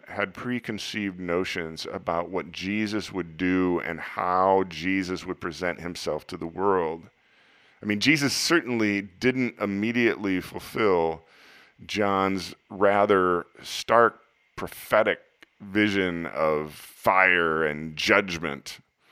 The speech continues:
So, as a self-proclaimed herald of the King of Heaven, I am reminded this morning that it's a very human thing to be confused about who Jesus is.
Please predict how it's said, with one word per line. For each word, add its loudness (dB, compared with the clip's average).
So, -8
as -6
a -2
self-proclaimed -6
herald -2
of -16
the -18
King -10
of -12
Heaven, -2
I -2
am 0
reminded 6
this -6
morning 0
that 2
it's -6
a 0
very 0
human -4
thing -2
to -10
be -6
confused -8
about -10
who -10
Jesus -12
is. -16